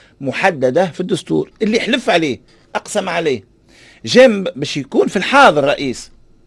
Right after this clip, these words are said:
لا في بلاصة بن علي، لا في بلاصة بورقيبة، لا في بلاصة لامين بي، لا في بلاصة ربما ولدك ولا ولد المخرج متاع الحصة هذه اللي هو ربما يكون رئيس نهار آخر.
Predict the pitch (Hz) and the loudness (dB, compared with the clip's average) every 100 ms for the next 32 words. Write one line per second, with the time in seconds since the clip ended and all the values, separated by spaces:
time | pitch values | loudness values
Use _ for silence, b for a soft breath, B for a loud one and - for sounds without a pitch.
0 | _ 127 208 202 185 208 - 165 160 220 | _ 2 4 6 6 4 2 -4 -2 -2
1 | 294 214 202 214 185 180 180 143 b b | -2 -2 -2 -6 -6 -4 -2 -4 b b
2 | b 143 226 240 220 262 254 226 226 226 | b 4 4 4 2 2 2 0 0 0
3 | 180 160 - _ _ b b 151 247 247 | -2 -4 -6 _ _ b b 2 4 4
4 | 220 285 269 262 233 262 262 269 220 175 | 2 2 2 -2 2 4 4 4 2 2
5 | 175 180 190 196 151 196 - 123 120 117 | 2 4 6 4 2 -2 -2 -4 -6 -8
6 | 117 175 - 160 262 247 226 247 240 208 | -6 -6 -2 0 0 2 4 6 4 2
7 | 202 190 185 175 - 139 - b b - | -4 -4 0 0 -2 -8 -10 b b -6
8 | 135 170 180 107 | 0 4 4 0